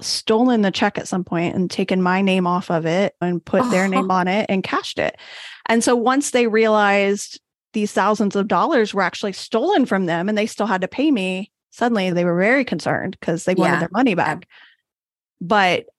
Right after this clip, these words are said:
Speaker 1: all the time and effort I had to do, and there was a lot of problems, and the people that were problematic are no longer there for other reasons that had nothing to do with this. So I'm still working with them because those problems are no longer there and they have kind of f-,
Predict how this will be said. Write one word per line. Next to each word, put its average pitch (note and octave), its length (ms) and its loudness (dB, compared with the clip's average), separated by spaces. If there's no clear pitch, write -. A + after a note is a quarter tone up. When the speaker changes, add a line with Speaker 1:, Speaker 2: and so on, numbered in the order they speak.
Speaker 1:
all B3 340 4
the A#3+ 140 0
time F3+ 580 -2
and F#3+ 80 -4
effort G3+ 300 -4
I F3+ 60 -2
had F3 380 -4
to F3+ 80 -4
do, E3+ 680 -4
and G3 140 0
there G#3+ 60 2
was A3 100 0
a A3+ 60 2
lot G#3+ 220 4
of A#3+ 80 -2
problems, G#3+ 520 0
and F3+ 200 -6
the F#3 100 -6
people A3+ 400 -2
that F#3 120 0
were F3+ 100 0
problematic F3+ 680 -2
are F3 220 2
no F#3+ 440 2
longer F3+ 340 2
there F#3 360 0
for - 200 -2
other G3+ 220 2
reasons A#3+ 400 2
that G#3+ 60 2
had G#3 100 0
nothing G3 220 -4
to F#3+ 60 -2
do G3 40 -2
with A3 100 -4
this. A#3+ 240 0
So - 140 -2
I'm G#3 100 2
still C#4 180 2
working A#3+ 300 2
with G3 120 0
them F#3 140 -2
because F#3 320 -2
those F#3+ 260 2
problems E3+ 720 0
are F3 100 2
no E3 160 4
longer D#3+ 260 0
there F2 400 -2
and F3+ 120 2
they E3+ 100 2
have E3 480 -2
kind - 160 0
of - 80 0
f-, - 300 -18